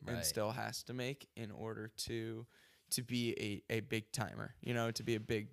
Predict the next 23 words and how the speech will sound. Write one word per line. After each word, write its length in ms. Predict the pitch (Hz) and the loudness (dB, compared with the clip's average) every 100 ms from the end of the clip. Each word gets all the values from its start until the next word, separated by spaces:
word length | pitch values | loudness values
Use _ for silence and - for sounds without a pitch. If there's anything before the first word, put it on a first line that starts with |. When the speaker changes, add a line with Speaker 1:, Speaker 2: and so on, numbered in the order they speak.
| - | -2
Speaker 1:
big 200 | 123 117 113 | 2 2 0
ma-, 120 | 110 - | -4 0
big 160 | 131 | 0
time 240 | 123 113 113 | 2 0 0
major 240 | 110 120 | -2 -2
league 180 | 107 113 | -6 -2
player. 260 | - - - - - - - | -2 -2 -6 -18 -20 -4 4
Um, 380 | 120 117 113 - - - _ _ _ _ _ 139 | 4 4 0 -6 -18 -20 _ _ _ _ _ 2
he 100 | 127 | 4
talked 420 | 139 123 - - | 6 4 2 -4
about 420 | 117 113 113 - _ _ _ | 0 2 0 -4 _ _ _
his, 640 | 120 113 110 107 104 - - _ _ _ _ _ | -8 -6 -4 -4 -4 -6 -8 _ _ _ _ _
you 140 | 110 | -8
know, 240 | 107 104 107 _ _ - 117 | -6 -6 -10 _ _ -14 -2
what 180 | 120 | -2
he 220 | - 117 110 | -2 -8 -6
did 600 | 113 110 110 107 107 104 - - - | -4 -2 -2 -2 -6 -12 -18 -20 -8
initially 480 | 113 113 - 110 104 | -4 -2 -2 -2 -2
that 200 | 107 - | -2 -4
worked, 420 | 113 110 - - - - - - | -2 -4 -6 -8 -8 -8 -12 -8
um, 460 | 110 107 104 104 107 _ _ _ _ _ - | -6 -4 -6 -10 -14 _ _ _ _ _ -12
you 140 | 110 | -8
know, 260 | 104 107 | -6 -8